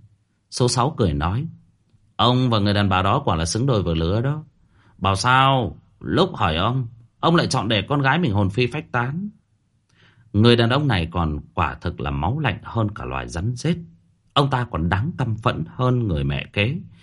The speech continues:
đã ngược đãi Tiền Như Chân. Giàu có như ông Tiền thì dù trọng nam khinh nữ, ít nhất cũng phải để con gái có một cuộc sống tốt đẹp. Nhưng ông ta chỉ biết đặt hết sự quan tâm lên đứa con trai, thậm chí một mực tin tưởng người đàn bà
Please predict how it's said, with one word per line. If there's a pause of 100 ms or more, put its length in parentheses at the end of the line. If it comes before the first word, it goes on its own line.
(300)
đã
ngược
đãi (100)
Tiền
Như
Chân. (680)
Giàu
có
như
ông
Tiền (160)
thì
dù
trọng
nam
khinh
nữ, (460)
ít
nhất (100)
cũng
phải
để
con
gái
có
một
cuộc
sống
tốt
đẹp. (600)
Nhưng
ông
ta
chỉ
biết
đặt
hết
sự
quan
tâm (160)
lên
đứa
con
trai, (500)
thậm
chí
một
mực
tin
tưởng
người
đàn
bà